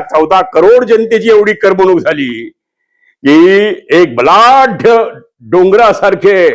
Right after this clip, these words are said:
माणसं असलेले, बलाढ्य शक्ती असलेले, अतिशय सुसंस्कृत ज्यांचा इतिहास भूगोल आहे असा नारायण राणे परिवार यांना खेटायला कोण गेला तर एक दीड दमडीचा प्रकाश महाजन, ज्यांचं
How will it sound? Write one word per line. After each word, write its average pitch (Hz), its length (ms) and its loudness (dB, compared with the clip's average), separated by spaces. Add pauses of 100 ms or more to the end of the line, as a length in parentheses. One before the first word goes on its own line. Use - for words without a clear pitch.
(220)
माणसं 143 360 -2
असलेले, 127 540 -4 (680)
बलाढ्य 226 600 2
शक्ती 208 300 -2
असलेले, 143 720 -2 (760)
अतिशय 240 540 0
सुसंस्कृत 220 1000 -4
ज्यांचा 233 300 0
इतिहास 208 460 0
भूगोल 180 300 0
आहे 147 200 0 (320)
असा 247 260 0
नारायण 214 400 0
राणे 180 220 0
परिवार 131 640 -2 (1300)
यांना 170 420 2
खेटायला 233 440 0
कोण 202 300 0
गेला 180 320 0 (200)
तर 185 100 0
एक 143 260 -4
दीड 233 220 0
दमडीचा 156 600 -2
प्रकाश 127 540 -6
महाजन, 87 420 -14 (300)
ज्यांचं 160 340 0